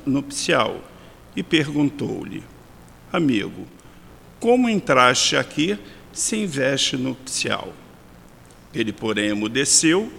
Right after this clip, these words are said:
Então o rei disse aos servos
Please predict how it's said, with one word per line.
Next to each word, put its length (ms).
Então 440
o 40
rei 260
disse 600
aos 260
servos 720